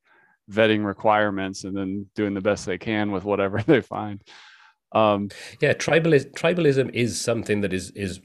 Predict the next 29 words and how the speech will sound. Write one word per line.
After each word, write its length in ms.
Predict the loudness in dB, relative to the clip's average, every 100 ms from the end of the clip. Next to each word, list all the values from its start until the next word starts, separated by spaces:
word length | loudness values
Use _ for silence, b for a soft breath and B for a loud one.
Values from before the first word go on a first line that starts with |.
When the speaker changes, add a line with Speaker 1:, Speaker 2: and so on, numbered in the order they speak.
| -8
Speaker 2:
I 80 | -4
think, 160 | -4
rife 460 | 2 2 2 0 -10 -6
in 320 | -2 0 -2
the 400 | -2 -2 -4 -10 _ 0
WordPress 420 | 0 2 0 -2
space 340 | -2 -2 0
when 120 | 0
it 120 | -2 -2
comes, 220 | -2 -2
especially 460 | -2 2 2 2
when 120 | -2 -2
it 120 | -2
comes 240 | -6 -6
to 80 | -8
page 340 | -2 0 0
builders. 320 | -4 -4 -4 -6
There 100 | -4
seems 240 | -4 -2
to 60 | -2
be 60 |
a 20 |
real 340 | -2 0 0 0
tribalism 600 | -2 0 0 0 -4 -4
that 120 | -4
once 200 | -4 -4
someone's 320 | -4 -4 -6
bought 340 | -4 0 0 0
into 500 | -2 -2 -2 -2